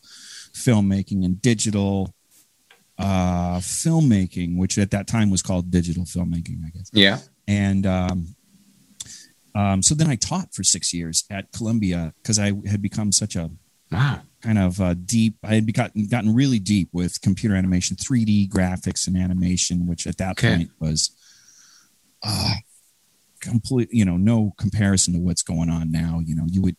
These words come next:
Speaker 1: you
Speaker 2: Yeah.
Speaker 1: would do it on a hundred thousand dollar computer. Um, and then
Speaker 2: Oh,
Speaker 1: the
Speaker 2: wow.
Speaker 1: Amiga came along. So I would teach on, like, a hundred thousand dollar computer, whatever the thing cost, a lot of money. Silicon Graphics with, um, um, T D I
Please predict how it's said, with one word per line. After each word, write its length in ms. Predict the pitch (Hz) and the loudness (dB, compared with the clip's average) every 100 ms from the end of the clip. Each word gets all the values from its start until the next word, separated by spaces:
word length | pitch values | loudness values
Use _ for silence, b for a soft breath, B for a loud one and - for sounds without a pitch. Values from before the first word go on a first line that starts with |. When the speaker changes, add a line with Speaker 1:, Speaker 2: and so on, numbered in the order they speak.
| _ | _
Speaker 1:
you 140 | 110 117 | 2 4
Speaker 2:
Yeah. 180 | 107 - | 4 0
Speaker 1:
would 80 | |
do 140 | - 101 | -4 0
it 60 | |
on 180 | 98 95 | 2 2
a 80 | 85 - - | 0 -4 -4
hundred 280 | 143 123 104 | 0 2 2
thousand 360 | 110 101 98 | 2 2 0
dollar 240 | 92 95 95 | -2 -4 -2
computer. 560 | - 95 147 143 139 131 B B B B B _ - | -2 0 2 4 2 -2 B B B B B _ 0
Um, 560 | 101 95 90 90 85 - _ _ 110 - _ - | 2 4 4 2 -2 -8 _ _ -20 -20 _ 2
and 100 | 131 | 4
then 80 | 120 | 6
Speaker 2:
Oh, 40 | |
Speaker 1:
the 60 | 123 | 6
Speaker 2:
wow. 160 | 107 104 | 2 0
Speaker 1:
Amiga 140 | - | -2
came 120 | 127 | 2
along. 420 | 110 101 101 110 - | 2 2 0 -2 2
So 160 | - 139 | 4 4
I 60 | 127 | 0
would 200 | 127 - | -2 0
teach 260 | 185 196 | 0 2
on, 140 | 170 117 | 2 2
like, 180 | 113 | 2
a 60 | 98 | 0
hundred 260 | 123 131 110 | 0 0 0
thousand 300 | 123 113 110 | 2 2 2
dollar 180 | 107 | 2
computer, 340 | 95 101 127 107 | 0 0 0 0
whatever 360 | 120 113 104 92 | 0 2 2 0
the 80 | |
thing 200 | 87 87 | 0 -2
cost, 320 | 78 87 95 - _ | -2 -6 -8 -12 _
a 80 | 135 | 2
lot 220 | 131 120 | 2 4
of 60 | 113 | 4
money. 240 | 113 139 - _ _ _ _ _ _ _ - | 2 -2 -6 _ _ _ _ _ _ _ 2
Silicon 420 | - 127 110 110 | 4 4 2 2
Graphics 520 | 98 95 98 104 - | 2 2 2 0 -2
with, 280 | 95 92 - | 0 0 2
um, 260 | 90 90 90 B B B B B _ | 0 0 -4 B B B B B _
um, 560 | - 82 80 80 80 95 _ _ | -4 0 0 -2 -6 -10 _ _
T 140 | - 135 | 0 2
D 140 | 113 | 2
I 360 | 98 95 95 | 2 2 0